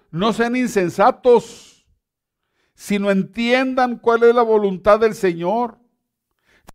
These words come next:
se emborrachen con vino que lleva al desenfreno. Al contrario, sean llenos del Espíritu,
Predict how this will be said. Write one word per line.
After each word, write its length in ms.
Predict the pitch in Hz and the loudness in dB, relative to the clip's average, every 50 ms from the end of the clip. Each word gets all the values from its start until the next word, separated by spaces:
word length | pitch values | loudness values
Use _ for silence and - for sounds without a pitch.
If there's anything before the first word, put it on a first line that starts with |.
| _ _ | _ _
se 60 | - 277 | -4 -2
emborrachen 400 | 262 262 254 247 214 269 247 214 | 0 2 2 2 2 0 -4 -2
con 200 | - 214 190 175 | -4 -4 -4 -4
vino 300 | 190 226 269 277 262 - | -4 -4 -2 -2 -2 -2
que 140 | - 190 | -2 -2
lleva 160 | 196 202 202 208 | 0 2 2 0
al 100 | 196 175 | 0 -2
desenfreno. 680 | 175 - - 156 151 - 185 202 214 202 170 135 - _ _ _ _ _ _ | -4 -2 -2 -2 -4 -2 -4 -4 -2 -2 -2 -4 -4 _ _ _ _ _ _
Al 200 | - 123 127 120 | -10 -10 -10 -10
contrario, 840 | _ 131 127 120 117 - 139 160 185 208 226 220 202 - - - _ _ _ _ _ _ _ _ _ | _ -12 -12 -12 -12 -10 -6 -6 -6 -2 0 0 0 0 -4 -10 _ _ _ _ _ _ _ _ _
sean 420 | _ - - 160 160 170 170 156 | _ -10 -6 -4 -4 -4 -4 -6
llenos 460 | - 160 165 170 180 185 190 185 165 | -8 -8 -6 -6 -6 -6 -6 -8 -6
del 180 | 147 160 147 139 | -6 -6 -6 -6
Espíritu, 920 | 135 123 - _ _ 151 160 160 165 147 - _ 143 135 127 120 110 98 | -6 -8 -10 _ _ -12 -12 -12 -12 -16 -20 _ -16 -14 -12 -12 -14 -16